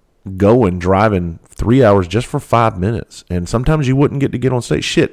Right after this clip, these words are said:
Randy likes telling a story. I remember this one time in Atlanta, I worked a forty-eight hour shift, um,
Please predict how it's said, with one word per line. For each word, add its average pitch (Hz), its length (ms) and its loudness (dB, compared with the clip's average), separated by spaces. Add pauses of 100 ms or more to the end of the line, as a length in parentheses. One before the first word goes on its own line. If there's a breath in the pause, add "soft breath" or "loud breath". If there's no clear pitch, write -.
Randy 156 440 -2
likes 107 240 0
telling 107 280 -4
a 90 40 -6
story. 101 360 -4
I 95 100 -2
remember 131 280 -2
this - 160 -4
one 101 200 -2
time 92 220 -4
in 82 80 -2
Atlanta, 85 600 -4 (360 soft breath)
I 110 160 2
worked 123 220 2
a 90 40 -4
forty-eight 107 500 4
hour 92 240 0
shift, - 440 -4 (760 soft breath)
um, 87 500 -4